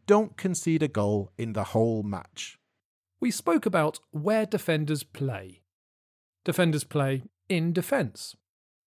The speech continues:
Speaker 2: The preposition is in, and defence is the noun to describe the part of the pitch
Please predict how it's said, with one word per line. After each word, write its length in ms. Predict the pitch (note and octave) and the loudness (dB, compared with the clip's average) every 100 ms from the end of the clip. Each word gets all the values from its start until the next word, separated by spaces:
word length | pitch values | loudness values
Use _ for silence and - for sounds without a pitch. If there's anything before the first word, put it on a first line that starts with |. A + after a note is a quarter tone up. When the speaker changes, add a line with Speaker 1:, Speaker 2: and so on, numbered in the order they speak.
| _ | _
Speaker 2:
The 80 | B2 | -6
preposition 680 | - E3+ - C#3+ F#3 - D3 | -2 -4 0 2 0 0 -4
is 300 | D#3 D3 - _ - | 0 0 -2 _ -6
in, 260 | B3 C#3 - | -4 -4 -2
and 220 | C#3+ C#3+ - - | -2 -2 -6 -6
defence 560 | D#3 - G#3+ F#3 - - | -4 0 0 0 -6 -4
is 200 | F3+ E3 | -2 0
the 100 | F3 | 0
noun 420 | E3 F3+ C3+ G#2 | 0 0 -2 -4
to 120 | - C#3+ | -6 -4
describe 520 | C#3+ - D3 C#3 - | -4 0 0 0 -2
the 100 | D3 | -8
part 400 | - G#3 G#3 G#3 | -6 -2 -2 -2
of 100 | F3 | -4
the 80 | D#3 | -4
pitch 440 | - C3+ - - | -4 -4 -6 -16